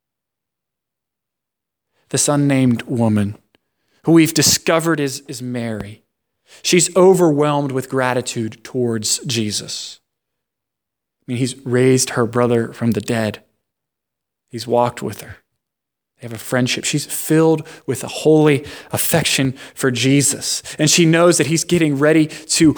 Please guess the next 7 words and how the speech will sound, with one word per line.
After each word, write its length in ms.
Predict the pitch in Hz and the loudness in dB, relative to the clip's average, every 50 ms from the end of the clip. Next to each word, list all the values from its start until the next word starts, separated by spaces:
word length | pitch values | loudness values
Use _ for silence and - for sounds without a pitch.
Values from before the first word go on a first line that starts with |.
| - - | 0 2
walk 440 | 147 160 165 160 156 - - - | 4 6 6 4 2 -2 -6 -4
into 460 | - 185 185 180 180 175 - - 180 170 | 0 0 0 0 0 -2 -4 -2 -2 0
some 240 | - - 170 160 | 0 0 0 0
tremendous 760 | 151 - - 156 143 143 151 156 170 170 165 170 160 151 - | 0 0 0 0 0 2 0 0 0 2 2 2 0 0 -2
suffering 640 | - - - - 180 160 160 - - 165 156 156 151 | -6 -6 -4 -2 -2 -2 -2 0 0 0 2 2 2
in 240 | 147 151 151 143 139 - - - - - | 2 2 0 0 -2 -6 -12 -16 -8 -4
Jerusalem. 920 | 151 151 156 147 156 165 170 - - - - 147 131 123 117 104 104 - | 0 2 4 6 6 6 6 6 4 2 2 0 0 0 -2 -4 -6 -14